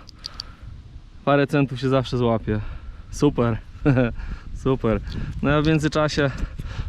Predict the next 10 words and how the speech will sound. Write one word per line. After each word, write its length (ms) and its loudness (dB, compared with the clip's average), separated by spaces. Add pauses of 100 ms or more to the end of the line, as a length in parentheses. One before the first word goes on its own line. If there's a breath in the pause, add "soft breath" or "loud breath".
rzucałem, 420 2
rzucałem 520 4
i 140 4 (880 loud breath)
same 320 4
kapsle, 380 2
jak 100 4
widzicie, 300 0
kapsli 360 2
nie 80 6
przybyło. 540 4